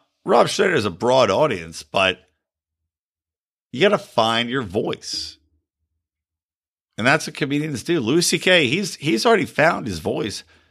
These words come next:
And Louis C K has found his audience, man. I like Louis C K. Even with all his bullshit he's done, I still like Louis C K. I like that he's taking on the Parkland shooting. I, I mean,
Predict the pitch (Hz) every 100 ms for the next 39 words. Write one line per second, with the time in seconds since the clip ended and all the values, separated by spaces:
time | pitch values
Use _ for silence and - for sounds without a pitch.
0 | _ _ 131 156 220 - 156 - 196 139
1 | - 120 147 160 104 92 113 - - -
2 | - - - 139 196 143 98 87 82 -
3 | 90 87 - 87 - 107 98 - _ _
4 | _ - 160 202 202 170 110 156 185 -
5 | 131 151 135 123 87 76 110 170 - -
6 | 85 80 73 76 71 - - - 165 117
7 | 92 92 131 - 92 87 82 - 80 -
8 | 98 120 - _ _ _ _ _ _ _
9 | _ _ _ 101 117 113 101 131 185 -
10 | - 101 95 101 95 - _ _ _ -
11 | - 143 139 120 95 110 143 117 87 82
12 | - 90 85 82 85 - 92 107 - -
13 | 107 - 123 143